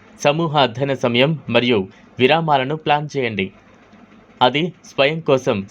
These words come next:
సౌకర్యవంతంగా ఉంటుంది. ఒక అధ్యయన ప్రణాళికను అనుసరించడం వలన ఒక వ్యక్తికి ఎక్కువ సమయం మరియు శక్తిని ఆదా చేయడం స్వయంచాలకంగా మార్గనిర్దేశం చేస్తుంది. బదులుగా అది తెలియకుండానే చింతిస్తూ మరియు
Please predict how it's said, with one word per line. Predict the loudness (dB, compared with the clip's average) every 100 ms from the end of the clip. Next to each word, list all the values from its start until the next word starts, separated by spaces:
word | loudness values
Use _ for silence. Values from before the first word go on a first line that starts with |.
| 0
సౌకర్యవంతంగా | 0 2 0 0 0 0 0 -2 -2
ఉంటుంది. | -2 -4 0 0 0 -6 -14 -2
ఒక | 0 2
అధ్యయన | 0 -2 -4 -4
ప్రణాళికను | 2 2 2 0 0 0 -2 -2
అనుసరించడం | -2 -2 -2 -4 -2 -2
వలన | 0 0 0 -2 -4 _ _
ఒక | 0 2
వ్యక్తికి | 2 0 -2 0 2 0 -4 -20 -4
ఎక్కువ | -2 0 0
సమయం | 0 0 2 2 0 -8 -2
మరియు | 0 2 -2 -6 -4 -2
శక్తిని | 0 0 0 0 -4 -20 0
ఆదా | 4 4 2 -4 -2
చేయడం | -2 -2 -6 -14 -20
స్వయంచాలకంగా | 0 2 2 2 4 4 2 0 2 2 -2 -4
మార్గనిర్దేశం | 2 2 2 -4 -6 -4 -4 -4 -4
చేస్తుంది. | -4 -4 -4 -2 -4 -10 -20 -20 -20 -2
బదులుగా | 0 0 0 0
అది | 2 0
తెలియకుండానే | 0 0 0 0 0 2 2 -2 -8 -4 -2
చింతిస్తూ | 0 2 4 4 4 -6 0
మరియు | 0 2 -2